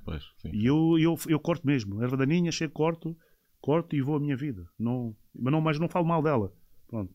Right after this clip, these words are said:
Speaker 2: isso acho que é uma das características que eu tenho. E isto no futebol hoje em dia é fundamental. O Mário teve, obviamente, teve um percalço na vida, conseguiu dar a volta, mas é pena, assim, o Mário, o Mário é uma referência ao nível mundial. O Mário, o Jardel, e eu tenho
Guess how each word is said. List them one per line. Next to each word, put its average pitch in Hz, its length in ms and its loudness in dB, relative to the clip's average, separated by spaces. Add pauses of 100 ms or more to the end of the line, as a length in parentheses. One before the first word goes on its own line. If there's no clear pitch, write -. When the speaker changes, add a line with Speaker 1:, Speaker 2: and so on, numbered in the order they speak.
Speaker 2:
isso 117 240 -6
acho 139 160 -4
que - 60 -4
é - 20 0
uma 139 80 2
das 131 100 -2
características 131 320 -2
que 131 60 -2
eu 120 60 0
tenho. 101 240 0 (640)
E 160 100 0
isto 180 220 -2
no 160 60 0
futebol 117 360 2
hoje 127 180 2
em 139 60 2
dia 165 300 -2
é 160 60 -6
fundamental. 165 520 0
O 110 40 4
Mário 120 200 4
teve, 110 300 0 (140)
obviamente, 110 340 0
teve 104 200 -4
um 107 140 0
percalço 110 460 -4
na 113 80 2
vida, 170 340 -2 (560)
conseguiu 127 540 4
dar 123 200 2
a 120 40 4
volta, 127 380 0
mas 131 180 0
é 120 60 0
pena, 113 260 0
assim, 104 200 -6
o 92 80 -4
Mário, 104 440 -4 (480)
o 113 80 -2
Mário 123 200 4
é 123 40 4
uma 127 100 2
referência 120 480 -4
ao 113 40 2
nível 117 240 0
mundial. 107 440 -2
O 98 120 -8
Mário, 113 360 2
o 107 40 0
Jardel, 113 500 2 (640)
e 117 120 0
eu 131 120 4
tenho 143 480 2